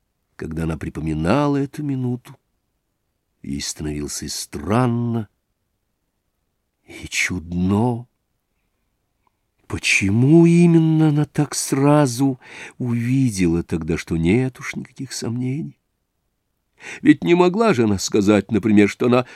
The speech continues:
что-то в этом роде предчувствовала, а между тем теперь, только что он сказал ей это, ей вдруг и показалось, что и действительно она как будто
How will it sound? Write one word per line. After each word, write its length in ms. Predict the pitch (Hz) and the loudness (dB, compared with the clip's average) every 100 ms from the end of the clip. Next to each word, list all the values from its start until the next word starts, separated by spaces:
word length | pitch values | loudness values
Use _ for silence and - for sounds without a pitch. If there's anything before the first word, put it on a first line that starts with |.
| - | -18
что-то 560 | - - - 240 - 233 | -10 -2 4 4 6 2
в 100 | 180 | 4
этом 300 | 226 240 220 | 2 2 2
роде 300 | 233 196 202 | 0 0 -4
предчувствовала, 1080 | - 214 202 - - 196 139 - 117 107 - - - - | -4 -4 -4 -10 -6 -4 -6 -6 -2 -2 -4 -16 -20 -10
а 120 | 165 | -6
между 320 | 165 185 151 170 | 0 0 0 -4
тем 260 | - 175 | -2 -2
теперь, 540 | - 175 170 220 190 131 | -2 -6 -2 2 2 4
только 220 | 190 175 | 0 0
что 160 | - 190 | 0 -2
он 80 | 180 | -2
сказал 560 | - 208 180 226 202 | -4 -4 -2 -2 -2
ей 320 | 165 143 127 - | 0 2 2 2
это, 420 | 139 117 - 87 - - - | 4 4 2 -6 -6 -18 -12
ей 220 | 190 214 | 2 4
вдруг 340 | 175 160 220 - | 4 2 2 2
и 40 | |
показалось, 680 | 185 202 214 185 233 233 226 | -2 -2 0 2 4 4 4
что 240 | - - 220 | 0 -2 2
и 140 | 202 | 2
действительно 1080 | 165 196 - - - 294 247 208 202 185 170 - - | 4 0 0 -6 -2 2 2 2 -2 0 -2 -6 -4
она 180 | 196 175 | 0 2
как 140 | 170 | 0
будто 340 | 160 170 - | -2 -2 0